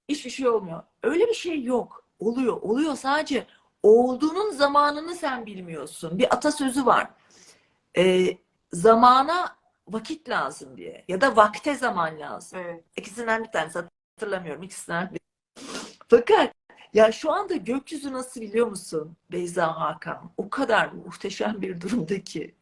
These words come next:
Speaker 1: O muhteşemliğin
Speaker 2: Gökyüzünü mü
Speaker 1: ötesinin
Speaker 2: okuyorsun?
Speaker 1: ötesinde.
Speaker 2: Yani insan
Speaker 1: Her
Speaker 2: gökyüzünü etkileşimini
Speaker 1: Ama
Speaker 2: takip
Speaker 1: zaten
Speaker 2: ediyorsun ama, değil mi? Hı.
Speaker 1: Tabii, tabii, tabii, tabii. Yani şöyle, şöyle,
Speaker 2: Hı hı.
Speaker 1: benim gibi bir, bir şey yapabilmek için
Speaker 2: Harikasın.
Speaker 1: astrolojiyi bilmek zorundasın.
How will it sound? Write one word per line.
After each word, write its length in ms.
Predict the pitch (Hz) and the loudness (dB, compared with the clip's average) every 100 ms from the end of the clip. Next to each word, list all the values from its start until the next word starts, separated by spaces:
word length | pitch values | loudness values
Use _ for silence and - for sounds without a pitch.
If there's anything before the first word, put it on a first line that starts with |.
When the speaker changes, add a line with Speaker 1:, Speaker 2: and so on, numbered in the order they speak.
| _ | _
Speaker 1:
O 60 | 185 | -10
muhteşemliğin 1120 | 196 196 196 - 240 254 247 254 247 269 302 | -4 -4 -4 -4 -2 4 4 4 2 2 2
Speaker 2:
Gökyüzünü 60 | - 226 | 6 6
mü 40 | |
Speaker 1:
ötesinin 280 | 233 240 220 | 4 4 2
Speaker 2:
okuyorsun? 200 | 269 254 | 4 4
Speaker 1:
ötesinde. 640 | 185 165 165 165 160 151 170 - | 4 2 0 -6 -6 -8 -6 4
Speaker 2:
Yani 200 | 233 247 | 6 6
insan 340 | 262 277 320 | 2 2 2
Speaker 1:
Her 180 | 247 285 | 6 4
Speaker 2:
gökyüzünü 460 | 320 - 277 320 277 | 4 -8 -12 -6 -6
etkileşimini 560 | 262 269 277 - 277 | -6 -8 -8 -2 2
Speaker 1:
Ama 120 | 156 220 | 6 6
Speaker 2:
takip 160 | 233 | 6
Speaker 1:
zaten 160 | 233 226 | 2 0
Speaker 2:
ediyorsun 380 | 208 196 185 220 | -4 -6 -8 -10
ama, 120 | 196 196 | -8 -6
değil 140 | 202 | -6
mi? 80 | 196 - - - _ _ 196 | -6 -14 -20 -20 _ _ -18
Hı. 160 | 190 185 _ _ | -16 -18 _ _
Speaker 1:
Tabii, 180 | 202 196 - _ _ _ _ _ | -8 -8 -16 _ _ _ _ _
tabii, 240 | - 190 185 | -4 -4 0
tabii, 280 | 247 214 | 0 0
tabii. 200 | - - _ _ _ | -4 -10 _ _ _
Yani 280 | 196 185 190 | 2 2 0
şöyle, 540 | 214 302 320 285 220 - | -6 -4 -4 -4 -6 -8
şöyle, 360 | - 254 240 | -4 -2 -2
Speaker 2:
Hı 40 | 208 180 | -4 -8
hı. 40 | |
Speaker 1:
benim 320 | 226 277 370 | -8 -8 -10
gibi 280 | 330 311 240 | -10 -8 -6
bir, 220 | 277 269 | -8 -8
bir 260 | 214 208 185 | -12 -12 -6
şey 180 | - 262 | -2 -2
yapabilmek 600 | 269 269 247 240 285 - | 0 -2 -2 -4 -6 -8
için 400 | - 185 220 - _ _ - _ - | -6 -4 -4 -8 _ _ -20 _ -2
Speaker 2:
Harikasın. 220 | 185 185 | 0 2
Speaker 1:
astrolojiyi 540 | 247 240 254 247 285 | 2 2 0 -2 -4
bilmek 460 | 240 220 240 240 - _ | -2 -2 -4 -6 -16 _
zorundasın. 800 | 180 185 180 180 175 - 147 - | -4 -2 -2 -2 -6 -6 -12 -14